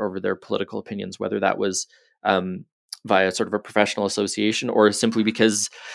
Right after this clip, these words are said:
their boss felt that they should no longer be affiliated, uh, with the business because of their views. So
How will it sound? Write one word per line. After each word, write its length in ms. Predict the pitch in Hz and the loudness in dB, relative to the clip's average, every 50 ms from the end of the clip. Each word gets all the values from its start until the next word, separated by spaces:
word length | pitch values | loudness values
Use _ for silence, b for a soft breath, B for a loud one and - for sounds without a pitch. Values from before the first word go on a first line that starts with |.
| B B _ | B B _
their 80 | 123 110 | 4 4
boss 340 | 104 107 98 107 104 - | 6 6 4 4 2 0
felt 220 | - - 113 110 - | 0 2 2 2 2
that 140 | 113 104 107 | 0 0 0
they 80 | 110 | 0
should 180 | 107 - 117 107 | 0 0 0 0
no 140 | 107 107 107 | 2 4 4
longer 260 | 104 107 107 110 104 | 4 4 2 0 -2
be 380 | 95 104 107 104 101 101 98 - - - | -2 -2 -2 0 0 0 -2 -4 -6 -8
affiliated, 760 | 110 - - 117 110 110 107 104 101 104 98 95 98 101 - - - | -8 0 2 4 4 4 4 2 0 0 -2 -4 -6 -10 -8 0 2
uh, 340 | 107 104 101 98 107 107 104 110 113 - - | 2 4 4 2 0 -2 -4 -6 -10 -12 -14
with 120 | 113 - _ | -14 -14 _
the 60 | 98 | -2
business 360 | 98 120 135 131 117 98 - | 2 2 2 2 2 -2 -4
because 300 | - - 107 - 101 92 | -6 -6 -6 -6 -8 -8
of 40 | 98 | -6
their 120 | 95 101 101 | -8 -8 -4
views. 320 | 113 151 156 113 92 - | 0 0 2 2 2 2
So 260 | - - 113 104 101 | 2 4 4 4 2